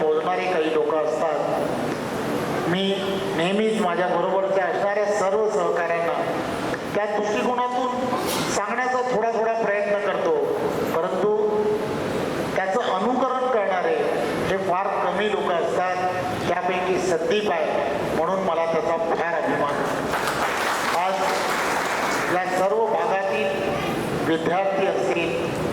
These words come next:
तिथले असणारे शिक्षक असतील, या शिक्षकांना सगळ्यांना, त्या सगळ्यांची एकमूट करणं आणि त्या सर्वांना एकत्र येऊन अशा प्रकारचा प्रकल्प करणं आणि माझ्या वाढदिवसाच्या निमित्ताने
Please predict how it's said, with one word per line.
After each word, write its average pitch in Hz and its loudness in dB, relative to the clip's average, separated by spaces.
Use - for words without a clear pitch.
तिथले 175 0
असणारे 180 0
शिक्षक 214 0
असतील, - -2
या 202 2
शिक्षकांना 214 0
सगळ्यांना, 185 -2
त्या 214 0
सगळ्यांची 208 0
एकमूट 190 2
करणं 175 0
आणि 202 -2
त्या 208 0
सर्वांना 190 0
एकत्र 214 0
येऊन 202 2
अशा 196 2
प्रकारचा 190 0
प्रकल्प 175 0
करणं 147 -2
आणि 226 0
माझ्या 208 2
वाढदिवसाच्या 220 0
निमित्ताने 196 0